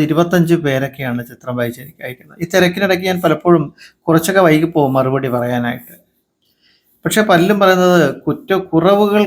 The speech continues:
കണ്ടുപിടിച്ച് പറയാനാണ്. എനിക്ക് പറ്റാത്തൊരു കാര്യം അതാണ്. ഞാൻ ആരിലും കുറവ് കാണുന്നില്ല. എല്ലാ ചിത്രത്തിലും അതിൻ്റേതായ ഭംഗിയുണ്ടെന്നും നിങ്ങളുടെ ആത്മാംശമുണ്ടെന്നും തിരിച്ചറിയുന്നിടത്ത് ഞാനെങ്ങനെയാണ് കുറവുകൾ കാണുന്നത്? ചിത്രം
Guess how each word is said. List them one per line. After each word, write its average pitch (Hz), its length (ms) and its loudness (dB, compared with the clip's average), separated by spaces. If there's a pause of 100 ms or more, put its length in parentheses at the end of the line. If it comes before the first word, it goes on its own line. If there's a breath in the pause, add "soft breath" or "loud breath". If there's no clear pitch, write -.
കണ്ടുപിടിച്ച് 143 640 -2
പറയാനാണ്. 117 420 -2
എനിക്ക് 165 240 -6
പറ്റാത്തൊരു 147 520 -4
കാര്യം 120 280 -4
അതാണ്. - 320 -12 (240)
ഞാൻ 156 120 -4 (100)
ആരിലും 165 420 2
കുറവ് 135 320 -2
കാണുന്നില്ല. 120 440 -8 (560 soft breath)
എല്ലാ 170 160 4 (120)
ചിത്രത്തിലും 156 460 -4
അതിൻ്റേതായ 139 500 -2 (120)
ഭംഗിയുണ്ടെന്നും 131 720 -8 (640 soft breath)
നിങ്ങളുടെ 165 320 4
ആത്മാംശമുണ്ടെന്നും 175 960 -2
തിരിച്ചറിയുന്നിടത്ത് 135 640 -4 (100)
ഞാനെങ്ങനെയാണ് 127 500 -4
കുറവുകൾ 123 300 -10 (100)
കാണുന്നത്? - 380 -20 (500 loud breath)
ചിത്രം 254 240 0